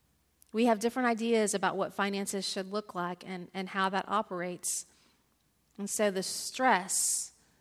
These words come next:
of managing finances moves way to the top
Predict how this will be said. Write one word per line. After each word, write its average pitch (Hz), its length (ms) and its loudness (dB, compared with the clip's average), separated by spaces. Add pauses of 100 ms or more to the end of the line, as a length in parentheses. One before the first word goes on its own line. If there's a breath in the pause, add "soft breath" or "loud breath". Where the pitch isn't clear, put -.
(280 soft breath)
of 196 160 -6
managing 208 480 0
finances 190 1000 -2 (220)
moves 208 420 2 (680)
way 208 260 6
to 208 160 -4
the 180 80 -4
top - 480 -8